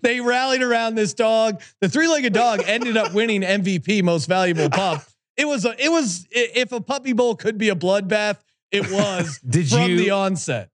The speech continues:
Speaker 2: Did you get irresponsible with that wager?
Speaker 1: <laughs> I, well, put it this way.
Speaker 2: Thinking that you were Martha Stewart with the inside
Speaker 1: I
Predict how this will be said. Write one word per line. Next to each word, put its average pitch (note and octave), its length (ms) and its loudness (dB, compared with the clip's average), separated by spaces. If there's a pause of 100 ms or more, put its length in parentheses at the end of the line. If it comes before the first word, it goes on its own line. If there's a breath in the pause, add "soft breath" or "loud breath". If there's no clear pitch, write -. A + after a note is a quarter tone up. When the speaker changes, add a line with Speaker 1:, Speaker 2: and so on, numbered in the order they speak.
Speaker 2:
Did C3+ 260 0
you D3+ 380 2
get C3 400 -2 (640)
irresponsible G2+ 760 -2
with G2 160 -2
that F2+ 180 -2
wager? F2+ 480 0 (140 loud breath)
Speaker 1:
<laughs> - 140 -16
I, C4 100 0
well, C4 240 -4
put C4+ 180 -6
it A#3+ 100 -4
this A3+ 180 -2
way. D3+ 340 -2
Speaker 2:
Thinking C#3+ 300 0
that A#2+ 80 -2
you A#2+ 120 2
were A#2 80 4
Martha G#2 340 -2
Stewart G2+ 340 0
with G2 140 0
the F#2 160 -2
inside F#2 180 0
Speaker 1:
I F#2 100 0